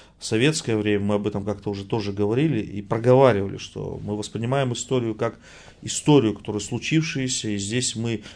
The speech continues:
не вешаем ярлыки, а такие абсолютно очерняющие исторический период именно,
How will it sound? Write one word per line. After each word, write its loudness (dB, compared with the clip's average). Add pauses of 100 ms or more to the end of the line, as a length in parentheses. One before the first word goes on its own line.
(120)
не -2
вешаем 0
ярлыки, -4 (160)
а -4
такие -6
абсолютно -2
очерняющие 0 (160)
исторический 2
период -2
именно, -12